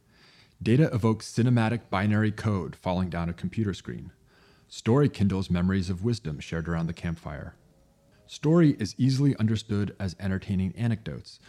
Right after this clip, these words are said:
The word evokes predictable narrative arcs, the kind used in serial fiction to attract and hold attention." The same cliched story is the sugar that makes lessons palatable. At its worst, the word puts objective rationalists on alert.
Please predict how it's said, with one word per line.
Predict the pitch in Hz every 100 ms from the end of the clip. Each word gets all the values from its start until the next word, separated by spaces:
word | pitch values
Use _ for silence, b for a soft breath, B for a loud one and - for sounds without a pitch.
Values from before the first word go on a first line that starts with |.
| B B
The | 107
word | 107 113
evokes | 92 98 - - _
predictable | - 117 - 139 156
narrative | 147 101 110 123 -
arcs, | 92 92 - - B -
the |
kind | 90 98 101 113
used | 101 101 92
in |
serial | 90 95 101 107
fiction | 107 90 - 87
to | -
attract | 82 - 82 87
and | 87
hold | 80 82
attention." | 82 95 95 - - - B B B B B
The | 107
same | - 131 143
cliched | - 107 - 135 156
story | - 90 87 87 90
is | 101 90
the | 92
sugar | - 120 92
that | 80 87
makes | 85 -
lessons | 82 - 85
palatable. | - 82 76 - - 58 - _ b b b -
At | 98
its | 135 -
worst, | 117 101 - - b b b b
the | 95
word | 92 107 127
puts | - 98 -
objective | 92 95 90 98 82
rationalists | 92 117 - 82 76 87 -
on | 85
alert. | 90 98 -